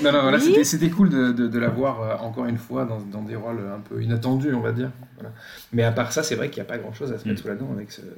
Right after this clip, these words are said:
Speaker 1: avec ce film-là, quoi.
Speaker 2: Bah, à part, mention spéciale, on en a pas parlé, mais le, le méchant,
Speaker 1: Kelvin
Speaker 2: là,
Speaker 1: Wong, ouais.
Speaker 2: Kelvin
Speaker 1: Ouais, ouais.
Speaker 2: Wong, là. Et, euh, il est chouette, il y a deux, trois assassinats, euh, complètement, euh,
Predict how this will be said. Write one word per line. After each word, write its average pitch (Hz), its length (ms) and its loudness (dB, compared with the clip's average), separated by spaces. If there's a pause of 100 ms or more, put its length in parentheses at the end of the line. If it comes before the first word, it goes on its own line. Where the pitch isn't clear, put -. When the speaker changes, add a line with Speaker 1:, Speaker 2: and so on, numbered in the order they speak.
Speaker 1:
avec - 160 -20
ce 117 100 -16
film-là, 139 240 -10
quoi. 120 160 -14
Speaker 2:
Bah, 208 100 -2
à 202 60 -2
part, 233 240 2
mention 240 380 0
spéciale, 254 460 0
on 202 120 0
en 180 80 0
a 180 80 2
pas 220 140 0
parlé, 240 260 2
mais 214 140 0
le, 170 180 2
le 175 140 0
méchant, 220 320 0
Speaker 1:
Kelvin 139 180 4
Speaker 2:
là, 170 140 6
Speaker 1:
Wong, 143 100 4
ouais. 110 140 0 (220)
Speaker 2:
Kelvin 123 260 4
Speaker 1:
Ouais, 123 100 6
ouais. 180 120 2
Speaker 2:
Wong, 196 280 -6
là. 151 160 -8 (460)
Et, 202 120 -2
euh, 196 240 6 (180)
il 214 100 0
est 220 100 4
chouette, 277 400 2
il 208 40 0
y - 20 4
a 180 40 4
deux, 202 140 2
trois 220 300 0
assassinats, 214 800 -2
euh, 170 200 -2
complètement, 196 680 -4
euh, 156 360 -8